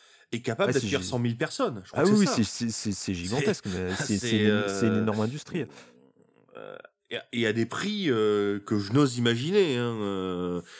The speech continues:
Speaker 1: hein, euh, je pense que, euh, avoir une vue, euh, à trois cents mètres de haut ou quatre cents mètres de
Speaker 2: Hmm.
Speaker 1: haut sur la Kaaba, euh, ça doit pouvoir se négocier, euh, un prix très, très élevé, quoi. Donc c'est peut-être le seul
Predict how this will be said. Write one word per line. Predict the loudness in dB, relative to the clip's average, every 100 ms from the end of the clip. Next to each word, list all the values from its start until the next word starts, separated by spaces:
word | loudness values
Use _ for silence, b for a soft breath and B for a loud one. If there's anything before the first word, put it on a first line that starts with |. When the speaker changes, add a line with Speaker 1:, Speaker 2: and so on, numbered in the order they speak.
| B B
Speaker 1:
hein, | -8 -6 -6
euh, | -6 -6 -6 -4 -4 -4 -6 -6 -8 -8 -8
je | -8
pense | -6 -4 -4
que, | -4
euh, | -2 0 -2 -2 -6 B B B
avoir | -4 0 2 2
une | 0 0
vue, | 0 0 0 2
euh, | 2 2 0 0 -2
à | -6
trois | -6 -6
cents | -4 -2
mètres | -2 -2
de | 0
haut | 2 2
ou | 0
quatre | -4
cents | -6 -4
mètres | -2 0
de | 0
Speaker 2:
Hmm. | 2 2
Speaker 1:
haut |
sur | 0 -4 -4
la | -4
Kaaba, | -2 -2 2 2 2 0
euh, | 0 0 -2 -2 -4 -6 B B B
ça | B -2
doit | 0 0
pouvoir | 0 0 -2
se | -6
négocier, | -6 -2 -2 -2 -4 -2 0
euh, | -2 -2 -2 -2 -4 -6 -8 -12 -10
un | -10 -10
prix | -14 -10 -4 -4
très, | -4 -8
très | -6 -4 -2
élevé, | 0 0 0 -2
quoi. | -4 -6 B B -6
Donc | -2
c'est |
peut-être | 0 2
le | 2
seul | 4 4 2